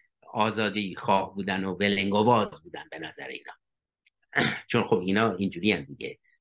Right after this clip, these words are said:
مسلمونا فکر کنن هر نوع آزادی خواهی یه چیز خیلی بدیه، به جز آزادی مردا در تجاوز به زن‌ها، اون خیلی خوبه، ولی بقیهٔ چیزا ناجوره. اگه مردم دیگه گفتن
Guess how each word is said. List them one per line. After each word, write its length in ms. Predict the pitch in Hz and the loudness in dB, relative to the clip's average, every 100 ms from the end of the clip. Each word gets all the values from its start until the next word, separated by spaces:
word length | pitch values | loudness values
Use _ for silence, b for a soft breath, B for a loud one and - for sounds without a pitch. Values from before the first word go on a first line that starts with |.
| - | -12
مسلمونا 540 | - - 92 92 98 | -10 -2 0 0 0
فکر 200 | 110 113 | 2 0
کنن 220 | - 107 107 | 2 0 2
هر 220 | 110 107 | 0 0
نوع 200 | 104 85 | 0 -2
آزادی 380 | 87 95 82 80 | -6 -6 -6 -6
خواهی 560 | - 85 101 113 87 - _ - | -6 -4 -2 -2 -4 -10 _ -4
یه 80 | |
چیز 320 | - - - 107 | -4 -2 -2 0
خیلی 280 | 98 87 | 0 -2
بدیه، 500 | 85 113 95 73 - - _ _ | 0 0 0 -2 -8 -10 _ _
به 120 | - 170 | 2 6
جز 200 | 165 123 | 6 6
آزادی 640 | 110 101 107 104 117 113 | 4 4 2 2 2 2
مردا 600 | 98 101 90 - - 139 | 0 -2 -4 -6 -4 -2
در 240 | 139 113 - | 0 -2 -2
تجاوز 440 | 95 95 90 107 | -2 -2 -2 -2
به 100 | 107 | -2
زن‌ها، 360 | 80 73 71 - _ - | -4 -8 -10 -14 _ 0
اون 120 | 156 | 2
خیلی 280 | 160 110 - | 4 2 0
خوبه، 320 | - 67 - _ b b - | -8 -12 -12 _ b b -2
ولی 200 | 127 147 | 0 2
بقیهٔ 540 | 127 117 104 107 107 | 2 2 2 2 2
چیزا 720 | 104 117 107 143 175 170 160 - _ - | 0 -4 0 0 2 0 -4 -12 _ -14
ناجوره. 720 | 95 90 107 90 - 82 73 | -10 -4 -2 -2 -6 -8 -8
اگه 180 | 71 | -6
مردم 360 | 92 92 87 98 | -2 0 0 -4
دیگه 200 | 87 85 | -4 -6
گفتن 400 | 95 87 92 82 | -6 -6 -6 -6